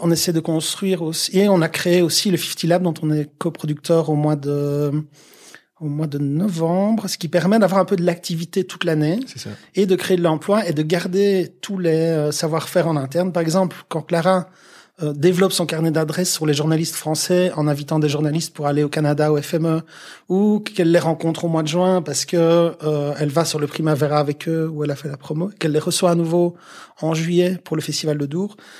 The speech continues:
Speaker 1: bah, ça lui permet vraiment d'avoir un super, euh, carnet, de le travailler à l'année et de vraiment, euh, très spécifique, euh, sur ça et, euh, d'avoir de l'activité. Et elle travaille en plus, euh, comme, euh, elle fait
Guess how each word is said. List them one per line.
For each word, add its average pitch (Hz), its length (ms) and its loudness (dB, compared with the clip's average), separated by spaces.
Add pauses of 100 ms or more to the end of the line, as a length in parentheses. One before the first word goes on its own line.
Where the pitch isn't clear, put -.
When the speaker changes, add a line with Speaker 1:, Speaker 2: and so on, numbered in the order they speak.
(140)
Speaker 1:
bah, 147 80 -2
ça - 140 2
lui 151 100 2
permet 160 240 2
vraiment 170 300 2
d'avoir 151 220 -2
un 156 40 -4
super, 160 560 -2
euh, 143 160 -4
carnet, 165 600 0
de 151 100 -6
le 143 80 -4
travailler 156 420 2
à 151 80 4
l'année 160 460 0 (340)
et 151 80 -2
de 143 120 0
vraiment, 156 540 0
euh, 143 40 -4
très 151 220 -8
spécifique, - 640 -6 (960)
euh, 135 200 0
sur - 260 -6
ça 190 560 4
et, 180 320 6
euh, 147 120 4
d'avoir 143 600 0
de 151 80 2
l'activité. 143 800 -4 (680)
Et 160 60 4
elle 156 140 4
travaille 165 260 2
en 151 80 2
plus, 170 440 -2
euh, 156 80 2
comme, 151 240 0
euh, 147 240 -2
elle 151 60 -2
fait 160 200 -4